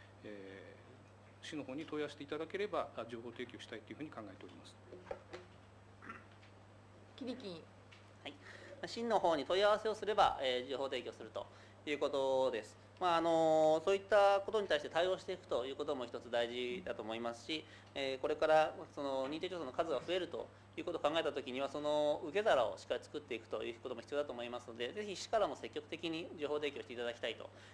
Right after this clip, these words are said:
Speaker 3: いうふうに思います。合わせて、あの、この四月で、えー、介護保険の制度が改正されてですね、えー、よ-、要介護認定の期限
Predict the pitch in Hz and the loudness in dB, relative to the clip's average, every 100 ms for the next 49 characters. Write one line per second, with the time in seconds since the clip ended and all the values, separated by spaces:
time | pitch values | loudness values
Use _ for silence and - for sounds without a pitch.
0 | - 135 127 110 110 104 101 - - - | -12 -6 -6 -4 -6 -6 -8 -14 -20 -20
1 | - - - - - 202 254 240 196 165 | -20 -20 -20 -12 2 2 4 6 6 6
2 | 147 143 139 135 131 131 147 - 180 202 | 6 6 4 4 4 4 2 -2 0 2
3 | 208 190 233 233 233 165 131 135 135 131 | 4 6 6 4 4 4 4 2 2 2
4 | 139 - 440 330 196 - 156 156 170 170 | 0 -4 -10 -12 -8 2 2 4 0 2
5 | 147 131 120 156 135 117 110 123 123 135 | -2 -2 -2 0 0 0 2 0 0 -4
6 | 120 127 123 127 113 - 107 98 - - | -2 -2 -4 -6 -12 -8 -6 -6 -8 -18
7 | - - - 151 147 147 156 196 - 220 | -20 -20 -10 -4 0 2 2 0 -2 -2
8 | 202 247 240 233 269 254 185 131 113 104 | 2 4 6 4 2 0 0 0 -2 -4
9 | 107 233 226 | -6 -2 0